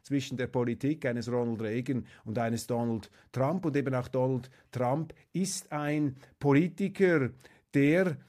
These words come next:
mit seinen Grundsätzen operiert und der einen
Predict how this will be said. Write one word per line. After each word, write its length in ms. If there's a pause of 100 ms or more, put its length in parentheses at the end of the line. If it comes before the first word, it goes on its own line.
mit 200
seinen 520
Grundsätzen 920 (120)
operiert 640
und 160
der 240
einen 460